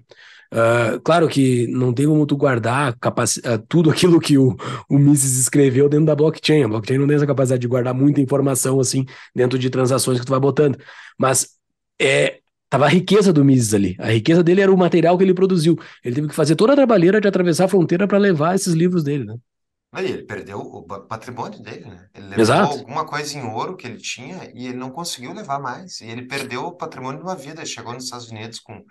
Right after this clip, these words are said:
Speaker 2: sessenta e quatro anos de idade, se não me engano, e ele teve que recomeçar.
Speaker 1: É, eu, eu quis fazer a analogia aqui que a, a, a riqueza do Mises era a informação, né? Era o que tava escrito naquele papel. Essa, essa era, claro, ele tinha mais patrimônio e tudo mais, ele não era uma pessoa pobre. Mas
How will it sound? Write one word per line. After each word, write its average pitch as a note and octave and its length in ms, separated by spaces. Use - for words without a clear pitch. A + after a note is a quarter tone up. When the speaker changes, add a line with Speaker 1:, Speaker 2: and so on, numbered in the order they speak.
Speaker 2:
sessenta - 460
e C3+ 80
quatro A#2 400
anos A2+ 180
de - 60
idade, F#2 320
se - 60
não G2 100
me F2+ 60
engano, G2 220
e C3+ 40
ele C#3 80
teve D#3+ 200
que D#3 100
recomeçar. E3+ 680
Speaker 1:
É, G3 200
eu, F#3+ 180
eu F#3+ 80
quis G3 160
fazer G3 300
a F#3+ 120
analogia E3 460
aqui F3+ 180
que F3 200
a, E3 120
a, E3 560
a C#3+ 40
riqueza E3 420
do D#3+ 80
Mises E3 220
era E3+ 100
a - 20
informação, E3 560
né? A2 160
Era C#3 160
o C#3 40
que F3 80
tava E3 220
escrito F3 240
naquele D#3+ 240
papel. D3+ 460
Essa, B2+ 360
essa D3 200
era, D3+ 120
claro, C#3 160
ele A#2+ 120
tinha C3 200
mais C3+ 120
patrimônio B2 380
e A2+ 40
tudo G2+ 120
mais, A2 160
ele G2+ 100
não F#2+ 120
era G#2+ 120
uma A#2 80
pessoa A#2+ 220
pobre. C#3+ 240
Mas C3 260